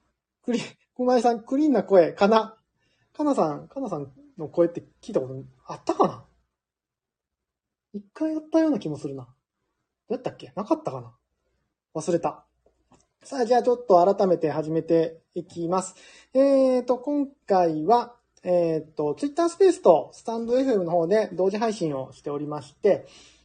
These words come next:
えー、スタンドエフエムの方が多分音がいいと思われます。はい。えー、Twitterスペースはちょっと音が悪いかも。ということで、改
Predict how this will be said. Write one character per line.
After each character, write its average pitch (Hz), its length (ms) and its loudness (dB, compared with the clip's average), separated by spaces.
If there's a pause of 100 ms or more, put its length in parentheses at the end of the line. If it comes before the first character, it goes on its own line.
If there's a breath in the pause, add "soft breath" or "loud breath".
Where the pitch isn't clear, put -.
(360 soft breath)
え 151 260 -8
ー、 - 20 -14
ス - 80 -16
タ 294 80 -4
ン 311 40 -2
ド 349 80 2
エ 381 40 4
フ 370 80 -2
エ - 20 0
ム 285 60 2
の 254 80 2
方 254 100 6
が 269 120 2
多 220 120 6
分 180 140 2
音 180 200 6
が 143 280 2 (360)
い 226 80 -6
い 196 40 -8
と 170 80 6
思 135 160 -4
わ 120 80 -8
れ 117 80 -16
ま 117 160 -20
す。 - 680 -20 (100)
は 147 200 -6
い。 - 140 -12 (1000)
え 147 540 -2
ー、 135 40 -16
Twitter 240 240 -2
ス - 100 -10
ペ 269 80 -2
ー - 20 0
ス - 40 -2
は 147 40 -2
ち - 80 -10
ょ - 20 -20
っ - 40 -20
と 139 60 -8
音 139 160 -4
が 135 100 -4
悪 131 220 -6
い 127 60 -10
か 131 100 -20
も。 - 140 -20 (1900)
と - 60 -6
い 311 40 2
う - 20 2
こ 311 80 2
と 294 60 0
で、 190 220 4
改 208 140 0